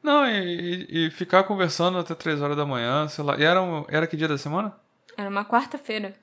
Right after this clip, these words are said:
Speaker 1: É,
Speaker 2: De
Speaker 1: esquisito.
Speaker 2: quarta pra quinta, né?
Speaker 1: Esquisito.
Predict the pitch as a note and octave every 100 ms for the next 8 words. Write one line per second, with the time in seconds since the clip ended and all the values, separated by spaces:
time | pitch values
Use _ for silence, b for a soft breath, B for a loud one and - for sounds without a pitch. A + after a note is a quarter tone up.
0 | _ _ - E3+ F3+ D#3+ A3 - C3+ A3+
1 | B3 B3+ C4 B3+ A3+ G#3 G#3 G3 E3+ A#2+
2 | A2 - -